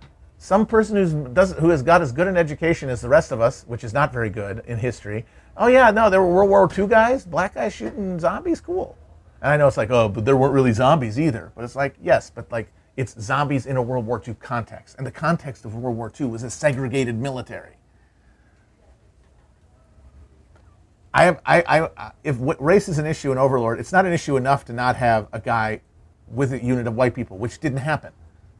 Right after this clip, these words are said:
is what I'm saying. I don't care if they, like, made a me-, mention of race.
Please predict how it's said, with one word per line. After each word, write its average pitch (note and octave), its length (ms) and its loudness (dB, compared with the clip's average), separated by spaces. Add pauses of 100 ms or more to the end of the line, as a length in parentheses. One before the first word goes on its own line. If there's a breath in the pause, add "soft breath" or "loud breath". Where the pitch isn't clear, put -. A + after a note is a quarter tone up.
is G#2+ 80 -8
what C#3 80 2
I'm B2+ 80 -2
saying. G#2+ 260 -4
I B2 80 0
don't E3 140 2
care F3 180 2
if - 140 -4
they, C3+ 120 0 (160)
like, B2+ 200 -4
made B2 180 0
a - 20 -4
me-, A#2 240 -4
mention A#2 320 -4
of F#2+ 120 -14
race. G#2 440 -10